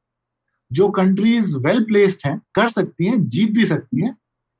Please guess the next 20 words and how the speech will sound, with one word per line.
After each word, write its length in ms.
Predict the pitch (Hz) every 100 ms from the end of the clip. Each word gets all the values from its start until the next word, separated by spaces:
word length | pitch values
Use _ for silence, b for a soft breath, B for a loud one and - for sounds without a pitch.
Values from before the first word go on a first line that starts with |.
| -
लेकिन 180 | 175 214
अभी 180 | 214 208
वहां 280 | 175 190
नहीं 160 | 208 202
है 80 | 214
जहां 260 | 196 185
वो 100 | 196
हो 160 | 170 165
सकती 380 | 165 131 _ 117
हैं 120 | 117
या 120 | 151
होना 260 | 156 143 147
चाहती 280 | 117 110 -
हैं, 400 | _ _ _ 190
उनकी 180 | 214 240
स्ट्रेटजी 360 | 226 208 208
अब 140 | 226 165
अलग 160 | 135
होनी 240 | 123 123
है। 60 | 120